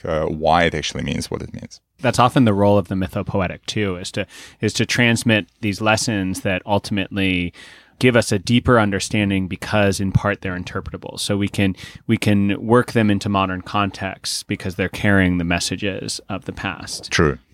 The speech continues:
Speaker 2: This makes me kind of consider this idea of lineage and, and the way things are passed on.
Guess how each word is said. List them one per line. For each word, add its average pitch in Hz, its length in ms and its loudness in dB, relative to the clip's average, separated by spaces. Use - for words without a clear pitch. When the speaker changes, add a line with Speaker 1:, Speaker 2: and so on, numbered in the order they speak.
Speaker 2:
This 131 280 2
makes 160 200 2
me 131 340 8
kind 113 200 4
of 110 60 2
consider 107 600 2
this 95 220 -2
idea 98 280 0
of 87 60 -6
lineage 95 800 -4
and, 101 640 2
and 104 180 0
the 98 60 2
way 101 180 4
things 101 240 -4
are 98 60 -6
passed 92 380 -2
on. 95 260 0